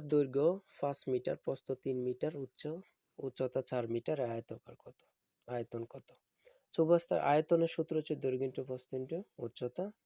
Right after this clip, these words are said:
এগুলা দেখবেন ষাট ঘনমিটার আসে। সবাই ভালো থাকবেন, সুস্থ থাকবেন।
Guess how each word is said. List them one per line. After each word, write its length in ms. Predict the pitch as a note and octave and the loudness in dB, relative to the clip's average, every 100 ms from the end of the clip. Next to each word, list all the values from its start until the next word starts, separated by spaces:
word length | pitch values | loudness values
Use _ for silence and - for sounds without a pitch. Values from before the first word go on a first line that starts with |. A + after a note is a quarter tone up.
| _ | _
এগুলা 400 | B2+ A#2 A#2+ C#3+ G3 _ _ _ _ _ _ A#2+ | -6 -4 -2 -2 -6 _ _ _ _ _ _ -6
দেখবেন 460 | A#2 A#2+ C3+ F#3 G3+ _ _ _ | -4 -2 -2 -2 -4 _ _ _
ষাট 300 | - - B2 | -8 -2 -2
ঘনমিটার 600 | A#2+ B2 A#2+ A#2 A#2 A#2+ | -2 -4 -4 -4 -6 -8
আসে। 260 | B2+ - F#3+ - _ _ _ _ - _ _ _ _ _ _ _ _ _ _ _ _ _ _ _ _ _ - _ - | -8 -8 -12 -12 _ _ _ _ -20 _ _ _ _ _ _ _ _ _ _ _ _ _ _ _ _ _ -20 _ -2
সবাই 360 | - D#3 E3 | 2 6 6
ভালো 260 | C#3+ C#3 C#3+ | 6 4 4
থাকবেন, 360 | D3+ C3+ C#3+ | 0 -2 -2
সুস্থ 360 | D3+ - C3+ - | -2 -2 -2 -2
থাকবেন। 500 | C3 C3 D3 F#3 | -2 -2 -2 -6